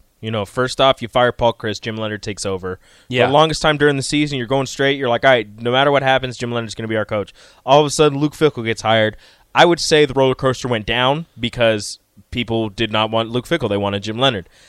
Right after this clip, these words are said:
Speaker 1: And then it was reported that he was bringing over his staff, including his defensive coordinator,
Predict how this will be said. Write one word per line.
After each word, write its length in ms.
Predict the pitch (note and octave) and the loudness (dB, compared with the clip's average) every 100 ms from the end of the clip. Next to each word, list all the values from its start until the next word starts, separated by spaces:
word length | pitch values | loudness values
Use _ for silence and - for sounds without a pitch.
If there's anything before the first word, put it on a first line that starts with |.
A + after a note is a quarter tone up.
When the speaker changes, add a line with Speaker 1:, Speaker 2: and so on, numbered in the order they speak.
| _ - | _ -8
Speaker 1:
And 200 | G#2+ A#2+ | -2 2
then 140 | C3 | 2
it 60 | C3 | 2
was 160 | B2 | -2
reported 340 | A#2 - B2+ A#2+ | -4 0 0 0
that 80 | A#2 | -4
he 80 | |
was 160 | A2 G#2 | -6 -6
bringing 360 | A#2 B2 B2 A#2+ | -4 -4 -2 0
over 200 | B2 B2 | 0 -2
his 160 | B2 | -4
staff, 440 | - - A#2+ A#2+ A#2+ | -6 -2 2 2 -2
including 320 | A2 B2 B2+ | -4 -2 -2
his 100 | A#2+ | -4
defensive 420 | B2 A#2+ B2+ A#2+ | -6 -4 -6 -4
coordinator, 560 | - A#2+ A#2+ A2+ A2+ | -2 0 0 -4 -4